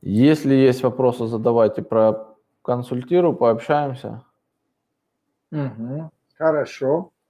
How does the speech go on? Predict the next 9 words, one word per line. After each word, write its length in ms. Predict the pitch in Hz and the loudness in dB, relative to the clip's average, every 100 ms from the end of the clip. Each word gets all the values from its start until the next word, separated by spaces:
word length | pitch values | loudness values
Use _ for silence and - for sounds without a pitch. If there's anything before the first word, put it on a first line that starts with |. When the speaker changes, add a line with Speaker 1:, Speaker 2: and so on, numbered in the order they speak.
| - | -6
Speaker 2:
Спасибо 580 | 165 156 - 185 160 147 | 0 0 -2 -2 2 2
большое. 760 | 139 143 135 208 214 196 175 _ _ _ _ _ _ _ _ | 4 2 0 4 6 4 0 _ _ _ _ _ _ _ _
Ну 140 | 165 | -4
вот, 280 | 185 196 196 | 2 2 4
а, 160 | 180 170 | 2 2
Константин 520 | 180 165 196 190 170 | -2 -4 -4 -2 -4
Ставрополь 600 | - 185 165 156 160 156 | 0 2 2 2 0 -2
пишет, 320 | 170 - 156 | -6 -8 -8
что, 600 | - - - 170 170 156 | -16 -18 -4 0 2 0